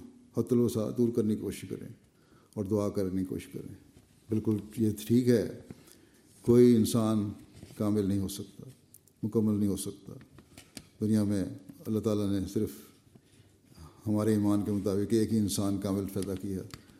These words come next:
اور وہ حضرت محمد رسول اللہ صلی اللہ علیہ وسلم ہے۔ لیکن آپ نے یہ فرمایا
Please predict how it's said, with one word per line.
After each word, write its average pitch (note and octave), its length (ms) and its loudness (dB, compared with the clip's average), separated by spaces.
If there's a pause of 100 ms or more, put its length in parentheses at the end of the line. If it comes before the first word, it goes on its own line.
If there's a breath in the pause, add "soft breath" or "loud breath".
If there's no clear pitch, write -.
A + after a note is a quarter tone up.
(220 loud breath)
اور G#2+ 180 0
وہ A2 200 2
حضرت G2+ 180 0
محمد G2 280 0
رسول F#2 300 -4
اللہ E2 280 -4
صلی A2 180 -4
اللہ F#2 120 -2
علیہ F2+ 160 -4
وسلم E2 240 -8
ہے۔ - 200 -14 (640 loud breath)
لیکن A#2 460 4 (320)
آپ G2 120 -4
نے G#2 100 -2
یہ G2+ 60 -2
فرمایا F#2+ 400 -2